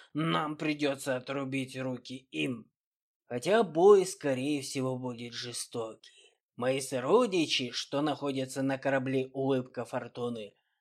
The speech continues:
говорили, что флот сеансов переведен в боевую готовность. Их сильно потрепали в последней стычке. Думаю, имперцы готовят новый поход на наш материк. Ну ничего,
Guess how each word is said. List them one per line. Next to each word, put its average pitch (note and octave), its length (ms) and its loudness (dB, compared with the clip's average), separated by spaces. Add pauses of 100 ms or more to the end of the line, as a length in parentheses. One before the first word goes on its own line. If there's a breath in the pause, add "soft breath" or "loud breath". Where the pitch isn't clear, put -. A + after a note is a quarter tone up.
говорили, F#3+ 540 2
что - 260 0
флот C3+ 380 -4
сеансов F#3+ 580 -4
переведен B2+ 600 -2
в A#2 40 -16
боевую B2 680 -4
готовность. A#2+ 840 -8 (480)
Их B2+ 240 -4
сильно D3 600 2
потрепали D3 720 0
в C#3 120 -12
последней C#3 640 -2
стычке. B2+ 720 -6 (460)
Думаю, A#3+ 640 6
имперцы C3 640 -2
готовят F3 680 -2
новый B2+ 340 -2
поход D#3 480 -2
на B2+ 140 -6
наш A2+ 360 -10
материк. A2 640 -12 (440)
Ну E3+ 80 -8
ничего, C3+ 640 -4